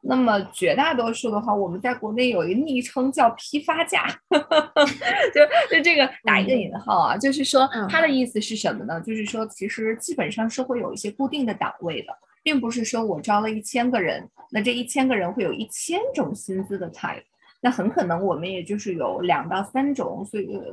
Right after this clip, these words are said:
Speaker 1: 可能更多的企业不会超过五种这样子。所以呢，就是，呃，我觉得是首先这个是有一些固定的这个岗位的。第二个要分享的点呢，就是说我觉得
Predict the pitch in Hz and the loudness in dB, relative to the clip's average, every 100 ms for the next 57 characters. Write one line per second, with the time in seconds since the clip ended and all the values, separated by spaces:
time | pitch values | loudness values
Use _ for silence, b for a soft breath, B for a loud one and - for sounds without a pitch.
0 | - 170 196 320 311 311 277 - - 147 | -8 -6 -4 -4 -2 0 -2 -4 -8 -8
1 | 170 - 190 277 262 240 220 151 208 214 | -8 -10 -8 -6 -4 -2 -2 -4 -6 -8
2 | - - - - _ _ _ B B B | -12 -20 -18 -20 _ _ _ B B B
3 | _ 277 294 269 233 233 233 233 233 220 | _ 2 2 4 6 6 4 -2 -6 -4
4 | 180 156 123 - 127 147 170 180 - 226 | 0 2 2 0 -2 -4 -6 -8 -8 -6
5 | 156 165 226 233 262 226 - 214 185 165 | -6 -4 -6 -4 -6 -6 -6 -4 -4 -4
6 | - 196 214 247 277 302 349 196 190 165 | -6 -6 -6 -6 -8 -8 -6 -6 -8 -10
7 | - - - - - B B B 392 508 | -12 -12 -12 -14 -20 B B B -2 -2
8 | 440 233 208 247 247 - - - - - | 2 0 0 -4 -4 -6 -8 -10 -10 -10
9 | 120 208 220 214 220 214 185 156 165 208 | -8 -6 -6 -6 -6 -4 -6 -6 -6 -2
10 | 208 233 | -2 -2